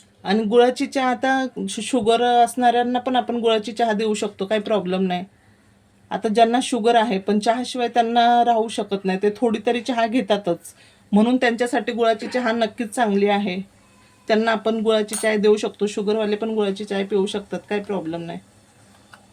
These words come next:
आणि हा चहा प्यायला पण खूप छान लागतो. साखरेच्या चहापेक्षा गुळाची चहा प्यायला जास्त टेस्टी लागते.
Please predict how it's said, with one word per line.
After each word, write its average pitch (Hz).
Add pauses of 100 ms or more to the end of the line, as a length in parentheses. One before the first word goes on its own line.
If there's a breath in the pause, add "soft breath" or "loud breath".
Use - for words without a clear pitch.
(140)
आणि 202
हा 220
चहा 226
प्यायला 214
पण 240
खूप 254
छान 220
लागतो. 202
साखरेच्या 240 (120)
चहापेक्षा 233
गुळाची 226
चहा 233
प्यायला 208
जास्त 226 (100)
टेस्टी 175
लागते. -